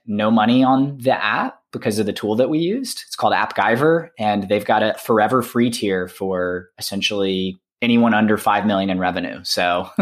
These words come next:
<laughs> it's pretty, it's pretty cool what you can do, but there's so many different no code tools out there. And I would recommend that you, if you are thinking about building a software product or have an idea, is kind of scope out what you think the feature set is, whether it needs to be mobile, mobile and web,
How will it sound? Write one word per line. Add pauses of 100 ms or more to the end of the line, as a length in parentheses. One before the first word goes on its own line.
(220)
<laughs>
it's
pretty,
it's
pretty
cool
what
you
can
do,
but
there's
so
many
different
no
code
tools
out
there. (100)
And
I
would
recommend
that
you, (340)
if
you
are
thinking
about
building
a
software
product
or
have
an
idea,
is
kind
of
scope
out
what
you
think
the
feature
set
is,
whether
it
needs
to
be
mobile,
mobile
and
web,